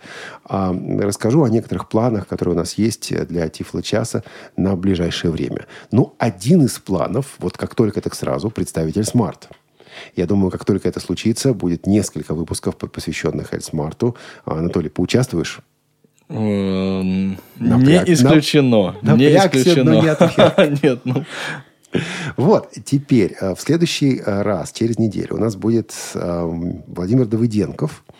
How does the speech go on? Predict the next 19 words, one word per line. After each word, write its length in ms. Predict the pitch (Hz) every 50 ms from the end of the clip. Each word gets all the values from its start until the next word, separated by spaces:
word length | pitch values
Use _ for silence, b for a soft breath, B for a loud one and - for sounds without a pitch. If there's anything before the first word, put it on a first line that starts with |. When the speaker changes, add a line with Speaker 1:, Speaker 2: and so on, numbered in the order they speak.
| B B B B B B B B
Speaker 1:
э, 320 | - 104 104 101 101 - -
соведущим 640 | - - 135 123 117 113 120 113 98 - - 101 95
этого 220 | 95 - 98 92
выпуска. 400 | 98 95 - - - - - 87
Я 240 | 87 87 101 110 113
не 80 | 131
знаю, 240 | 123 110 113 98 82
кто 180 | - - 98 82
будет 240 | 73 82 85 82 -
работать 300 | 82 78 82 80 - -
вместе 260 | 85 80 - - -
с 80 | -
ним. 240 | - 165 202 226 214
Посмотрим, 560 | - 85 - - 98 95 90 - - - 82 85
я 220 | - - 110 131 127
или 140 | 95 -
не 140 | - 90 92
я, 120 | 95 110 104
решим 400 | 101 95 - - 90 - 95